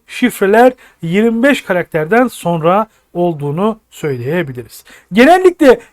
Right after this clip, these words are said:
İngilizce desteği olan sitelerde password sözcüğü güvenli olmamasına rağmen çok tercih edildiği istatistiklerce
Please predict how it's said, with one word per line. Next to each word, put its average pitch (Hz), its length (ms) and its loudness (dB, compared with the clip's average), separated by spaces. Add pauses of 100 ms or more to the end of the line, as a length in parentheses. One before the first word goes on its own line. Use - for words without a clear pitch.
İngilizce 269 540 4
desteği 262 320 0
olan 240 140 4
sitelerde 220 560 2 (260)
password 247 420 2
sözcüğü 160 680 -4 (240)
güvenli 226 720 0
olmamasına 240 800 0
rağmen 202 460 0
çok - 300 -6
tercih 185 440 -2
edildiği 202 680 -2 (280)
istatistiklerce 208 1200 -2